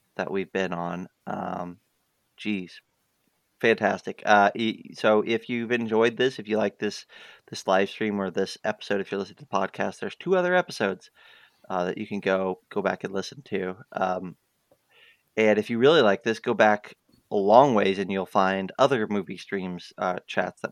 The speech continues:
we've done, uh, in the past for different things. So we're, we're always looking for about twice, two or three times a year, we do, like, a movie marathon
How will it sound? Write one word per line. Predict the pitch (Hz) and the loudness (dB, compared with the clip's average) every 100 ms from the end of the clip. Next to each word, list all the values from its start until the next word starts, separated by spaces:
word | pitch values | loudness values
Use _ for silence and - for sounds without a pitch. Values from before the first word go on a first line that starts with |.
| - | -12
we've | 92 | -10
done, | - - - - - | -6 -4 -4 -8 -12
uh, | - - - | -10 -10 -10
in | 190 | -12
the | 196 | -12
past | - - - - - _ | -8 -8 -8 -14 -20 _
for | - - | -16 -12
different | - - - | -12 -12 -10
things. | - - - - _ - - _ | -10 -10 -18 -20 _ -20 -20 _
So | - - 90 87 87 - | -10 -4 -4 -4 -8 -8
we're, | 87 92 92 | -4 -2 -4
we're | - 110 113 | -4 2 4
always | 120 131 110 | 4 2 0
looking | 113 - 104 95 | -4 -4 -6 -6
for | 98 95 95 92 - - _ - | -4 -2 0 -2 -6 -14 _ -4
about | 151 156 - | -2 -2 -8
twice, | - 123 123 123 - | 0 4 4 2 -6
two | 175 165 | -4 -4
or | |
three | 143 139 | -2 -4
times | 123 107 | -2 -2
a | 101 | -4
year, | 95 92 92 - | -4 -6 -6 -12
we | |
do, | 90 101 | -8 -8
like, | 101 - | -8 -8
a | |
movie | 95 98 98 92 | -6 -6 -6 -6
marathon | 95 92 - 95 92 87 | -6 -6 -6 -6 -6 -10